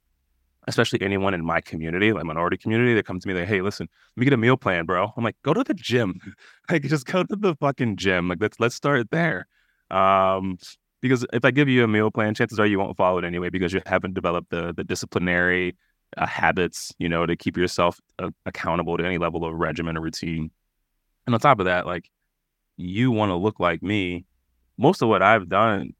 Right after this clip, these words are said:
is actually not in the kitchen. Most of what I've done is a lot of fucking hard work in the gym, making sure I'm eating enough food. You know, I'm not starving myself. I am, you know, at least you know,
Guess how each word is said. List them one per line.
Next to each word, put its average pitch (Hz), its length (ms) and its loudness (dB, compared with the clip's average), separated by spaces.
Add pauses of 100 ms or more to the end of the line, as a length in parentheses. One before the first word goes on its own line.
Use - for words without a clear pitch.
is 90 320 -8
actually 92 340 -2
not 87 260 4
in 80 100 -6
the 85 80 -8
kitchen. - 280 -6 (140)
Most 127 160 0
of 131 80 4
what 104 100 6
I've 101 140 4
done 87 180 -2
is 87 140 -4
a 90 60 -2
lot 90 440 2
of 87 260 -6
fucking 92 300 -2
hard 92 440 0
work 87 220 -2
in 87 120 -2
the 82 100 -2
gym, 95 240 -2
making 135 280 -2
sure 123 100 -2
I'm 101 80 -2
eating 107 180 0
enough 85 220 -6 (140)
food. 92 360 -2 (420)
You 107 80 -2
know, 104 60 4
I'm 110 60 4
not 104 140 2
starving 104 420 4
myself. 95 340 0
I 98 140 4
am, 95 320 -4 (480)
you 98 120 -4
know, 85 200 -4
at 92 140 -4
least 98 460 -4 (1080)
you 95 40 -2
know, 85 140 0